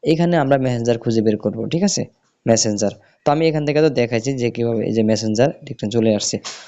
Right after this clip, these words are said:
তো অন্যভাবে আমি দেখিয়ে দিব, সেটা হলো আমরা যদি মেসেঞ্জারের মধ্যে ট্যাপ করে ধরি, আপডেট দেওয়ার পর মেসেঞ্জারটা কোথায়, আহ, উম, এই যে মেসেঞ্জারের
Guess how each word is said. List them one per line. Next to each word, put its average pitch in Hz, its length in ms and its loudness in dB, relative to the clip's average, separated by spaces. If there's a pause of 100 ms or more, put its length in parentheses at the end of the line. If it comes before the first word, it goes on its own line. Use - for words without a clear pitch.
(260)
তো - 80 0
অন্যভাবে 175 340 4
আমি 165 140 2
দেখিয়ে 135 240 0
দিব, 160 100 4
সেটা 120 360 0
হলো 117 240 2
আমরা 117 320 0
যদি 117 220 0
মেসেঞ্জারের 117 580 2
মধ্যে 110 220 -2 (100)
ট্যাপ 156 200 2
করে 143 120 4
ধরি, 110 280 0 (120)
আপডেট 107 280 -2
দেওয়ার 110 180 0
পর 110 220 -2 (440)
মেসেঞ্জারটা 110 640 -2
কোথায়, 113 340 -8 (500)
আহ, - 340 -10 (420)
উম, 113 240 -2 (120)
এই 113 140 -2
যে 110 80 4
মেসেঞ্জারের 113 540 2